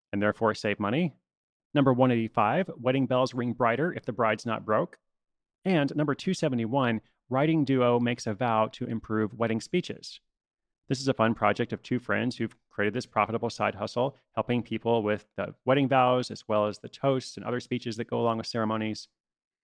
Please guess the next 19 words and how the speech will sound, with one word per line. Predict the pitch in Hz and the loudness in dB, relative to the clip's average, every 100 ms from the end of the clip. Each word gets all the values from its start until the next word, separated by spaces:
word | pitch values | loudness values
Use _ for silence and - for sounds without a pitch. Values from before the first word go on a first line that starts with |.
| _ _ _ | _ _ _
So | - | 2
there | 165 | 4
are | |
all | 180 | 6
kinds | 185 156 | 6 4
of | 131 | 4
ways | 131 | 2
to | 123 | 2
make | 117 110 | 0 0
money, | 104 123 - | -2 -4 -4
as | 110 104 | -4 -2
you | |
know | 107 107 | 0 0
from | 110 | 0
listening | 107 - 95 | -4 -4 -8
to | |
the | 98 | -8
show, | 95 95 104 127 | -8 -6 -4 -6
and | 113 107 | -6 -6